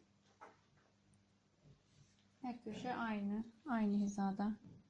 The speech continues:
Hepsi de on beş. Siz bunu kendiniz zaten ölçü ölçüye giderseniz anlayacaksınızdır.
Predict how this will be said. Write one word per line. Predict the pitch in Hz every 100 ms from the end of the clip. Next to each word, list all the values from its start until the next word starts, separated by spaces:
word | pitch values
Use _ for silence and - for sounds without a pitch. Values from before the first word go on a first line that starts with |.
| _ _
Hepsi | 254 233 240
de | 233
on | 226 214
beş. | 202 208 - - _ _ - - - - - _ _ _ - -
Siz | - 240 233
bunu | 233 233 233 - - _ -
kendiniz | 240 226 226 226 226 220
zaten | 226 226 208 -
ölçü | 226 220 240
ölçüye | 214 214 214 202 - - - - - _ _ _ -
giderseniz | 226 220 208 - 208 226 262 - - - - - - _ _ _ - - - _ _ _ _ _
anlayacaksınızdır. | 262 233 220 202 196 196 - 196 190 196 240